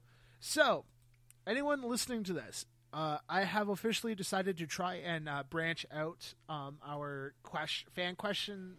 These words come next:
uh, part of the show. So next to being on Discord, where you can join and, uh, you know, talk to us, uh, link below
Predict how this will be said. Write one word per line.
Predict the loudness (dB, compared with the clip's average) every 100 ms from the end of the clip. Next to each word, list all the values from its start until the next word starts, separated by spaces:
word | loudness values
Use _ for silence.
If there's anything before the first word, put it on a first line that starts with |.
| -8
uh, | -4 -4 -8 _ _
part | -2 0 2
of |
the | 2
show. | 2 2 0 -4 -12 -20 -20 -20
So | -8 2 6 6 4
next | 0 0 0 -2
to |
being | 0 0
on | 0 0 0
Discord, | -2 -2 -4 -4 -6 -12 -6
where | -4
you | -2
can | -4 -2
join | 0 0 0 -4 -6
and, | -4 -2 -2 -6 -12 -12
uh, | -10 -10 -10
you |
know, | -8 -8 -12 -20 -20 -20 _
talk | 0 0 -2
to | -6
us, | -6 -8 -6
uh, | -8 -6
link | -4 -4 -6
below | -6 -2 -2 -2